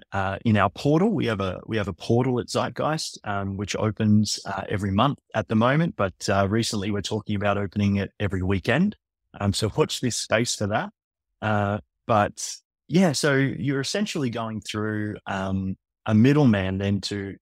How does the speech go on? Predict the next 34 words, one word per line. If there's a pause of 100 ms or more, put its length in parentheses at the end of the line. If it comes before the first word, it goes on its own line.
take
on
the
reins (100)
of (400)
selling
it
to
a
publisher. (200)
Um,
so (500)
my
role
as
an
agent
will
be (340)
essentially
find
a
writer
and,
and
a
piece
of
work
that
I
really
believe
in